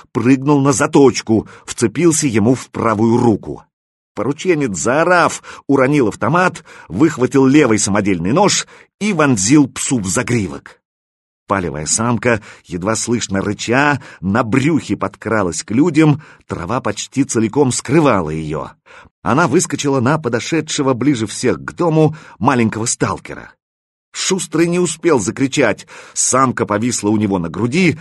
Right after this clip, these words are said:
мощные челюсти перекусили горло. Сталкер повалился на землю.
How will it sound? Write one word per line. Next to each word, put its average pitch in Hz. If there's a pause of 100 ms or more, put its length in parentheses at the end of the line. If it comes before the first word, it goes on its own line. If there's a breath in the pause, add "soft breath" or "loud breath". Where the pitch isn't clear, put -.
(220 loud breath)
мощные 95
челюсти 139 (180 loud breath)
перекусили 110
горло. 85 (420)
Сталкер 151 (420 soft breath)
повалился 90
на 82
землю. 65